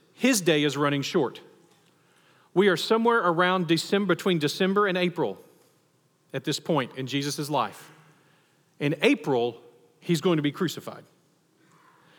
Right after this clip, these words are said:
And so somewhere between there, you can imagine if Jesus, to what degree Jesus knows that's coming, and I think he's got a good sense of the imminence of it,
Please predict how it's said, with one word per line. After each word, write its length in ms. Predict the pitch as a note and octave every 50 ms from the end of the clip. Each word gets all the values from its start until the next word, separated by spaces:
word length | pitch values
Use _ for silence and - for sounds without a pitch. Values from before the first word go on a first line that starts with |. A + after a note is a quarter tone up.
| - _
And 100 | - -
so 120 | - - E3+
somewhere 340 | C#3 - G#3+ A3 A3 A3+ A3+
between 420 | G#3 A3 A3 - A3+ A3 G#3+ G3+
there, 180 | G3 F3+ D#3 C#3
you 140 | C#3+ D#3+
can 120 | D3+ F#3 D#3+
imagine 420 | D#3+ E3 F3+ F3+ E3 C3 C3+ C3
if 120 | C3+ C3+ B2+
Jesus, 340 | A2 D#3 E3+ F#3 G#3 F#3+ -
to 120 | - F#3
what 160 | D#3 F3+ G#3
degree 260 | F#3 G3 F3+ F#3 F#3+ F3+
Jesus 360 | D3 D#3 G3 F#3 E3+ C#3+ -
knows 200 | E3 E3+ F3+ F#3
that's 200 | F#3+ G#3+ G3+ G#3+
coming, 320 | - - A#3 G3 C#3+ C3
and 80 | C3 C3
I 40 | C3+
think 160 | D3+ E3+ D#3+
he's 120 | F3+ E3
got 140 | E3+ F3+ E3+
a 40 | E3
good 180 | D#3+ F#3 E3+
sense 240 | - - G#3 F#3+ -
of 100 | F3+ D#3+
the 120 | D#3 E3+ F#3
imminence 340 | F#3+ F#3 F3 F3 E3+ E3+
of 160 | G3+ F#3 E3+ C#3+
it, 220 | C3 A#2+ - -